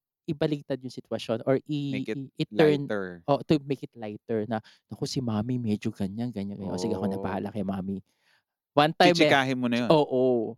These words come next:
Speaker 1: Ah, wa-, during the program, ah, para mas ano.
Speaker 2: Oo, one
Speaker 1: <laughs>
Speaker 2: time.
Speaker 1: So, one time, dun sa simbahan, ipapasok na yung bride. Ito
Speaker 2: Oh.
Speaker 1: yung kwento ng coordinator. May isang ninang from ibang bansa yata
Speaker 2: Oh.
Speaker 1: siya. Gusto niya nang pumasok. Eh,
Speaker 2: Mm-hmm.
Speaker 1: hindi naman na magpapapasok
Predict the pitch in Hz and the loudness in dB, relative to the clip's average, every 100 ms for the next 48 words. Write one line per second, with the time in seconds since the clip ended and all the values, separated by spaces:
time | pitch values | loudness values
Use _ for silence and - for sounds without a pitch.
0 | - 139 135 143 156 - 151 262 254 233 | 0 2 4 4 2 2 2 2 2 0
1 | 190 156 160 151 117 135 139 147 147 147 | 0 -2 -6 -8 -12 -12 -10 -8 -6 -8
2 | - - - 127 110 90 180 233 262 220 | -8 -18 -12 -4 0 4 4 4 0 -2
3 | 208 220 214 262 370 - 147 147 165 180 | 0 4 6 6 2 2 4 2 0 -6
4 | _ 160 190 - 185 196 170 151 147 127 | _ 0 0 0 0 -2 0 0 0 -4
5 | 107 104 101 117 _ - - 190 214 220 | -8 -8 -12 -20 _ -10 -4 -2 -2 -2
6 | - 190 185 135 123 120 117 - 151 147 | -4 -4 -4 -2 -2 -2 -4 -4 -4 -2
7 | 143 127 135 131 123 120 113 107 127 139 | -4 -4 -6 -6 -6 -6 -6 -8 -6 -4
8 | 165 208 196 175 156 147 160 - 143 143 | -2 0 0 -2 -4 -6 -8 -8 -10 -8
9 | 139 135 135 135 - 135 131 127 120 123 | -12 -16 -16 -12 -6 -4 -2 -4 -6 -8
10 | 113 107 - 98 104 101 _ _ _ _ | -12 -10 -6 -6 -6 -10 _ _ _ _
11 | - 285 285 285 277 254 214 180 - 220 | 2 4 4 4 2 4 2 2 2 2
12 | 240 254 254 254 262 262 254 262 233 220 | 4 2 4 4 4 4 4 2 2 4
13 | 226 - 185 175 180 | 2 4 2 2 -2